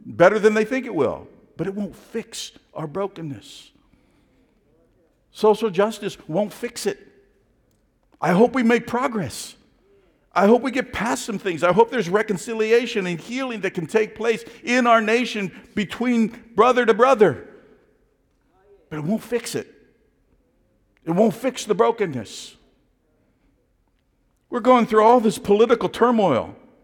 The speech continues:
And it doesn't matter who or what is in charge.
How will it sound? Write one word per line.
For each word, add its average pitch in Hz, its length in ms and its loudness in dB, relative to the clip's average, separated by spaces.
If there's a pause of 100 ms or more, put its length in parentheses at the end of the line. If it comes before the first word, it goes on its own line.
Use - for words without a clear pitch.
(1200)
And 196 120 2
it 254 80 2
doesn't 208 320 0
matter 220 460 0 (520)
who 254 360 0
or 196 200 0
what 233 360 2
is 180 180 2
in 185 140 -2
charge. 143 760 -2